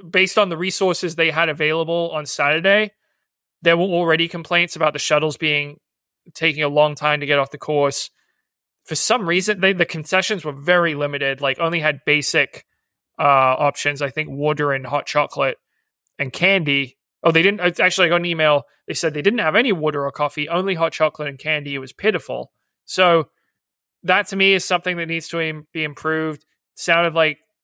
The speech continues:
the, the merch tent, the line was really long. A lot of people wanted to buy merchandise, and I think U V A underestimated the demand. They'd never hosted a meet, they said, with more than twelve hundred people, and then for this one, there was sixty-seven hundred people. So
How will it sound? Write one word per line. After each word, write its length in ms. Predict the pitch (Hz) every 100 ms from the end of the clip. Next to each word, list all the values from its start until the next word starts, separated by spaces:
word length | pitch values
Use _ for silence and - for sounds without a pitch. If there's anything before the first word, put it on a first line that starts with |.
| -
the, 180 | 185 190
the 180 | 185
merch 400 | 170 180 190 208
tent, 320 | - 196 220 170
the 80 |
line 400 | 151 151 156 170
was 160 | 156 135
really 320 | 147 156 156
long. 320 | 147 147 160
A 40 | 160
lot 180 | 143 156
of 100 | -
people 240 | 165 156
wanted 240 | 151 147
to 60 | 143
buy 400 | 147 143 139 135
merchandise, 800 | 156 143 147 156 160 165 175 - -
and 140 | 151
I 80 | 139
think 280 | 139 147 131
U 120 | 151
V 180 | 143 143
A 300 | 143 139 131 _ _ _ _ _ _ _ -
underestimated 800 | 156 151 156 147 160 156 151 147
the 60 |
demand. 580 | 143 139 135 147 165 175 _ _ _ _ _ -
They'd 180 | 170 160
never 220 | 175 170
hosted 340 | 170 165 170
a 40 | 151
meet, 220 | 156 151
they 120 | 160
said, 340 | - 156 143 143
with 220 | 135 - _ _ _ -
more 180 | 151 143
than 100 | 131
twelve 280 | 170 160
hundred 260 | 143 147 139
people, 320 | 139 131 135
and 100 | 135
then 120 | 135
for 80 | 127
this 220 | 143 139
one, 140 | 143 135
there 100 | 127
was 120 | 127
sixty-seven 580 | - - 143 - 143 135
hundred 340 | 139 139 131
people. 440 | - 143 135 127 - _
So 320 | - 180 160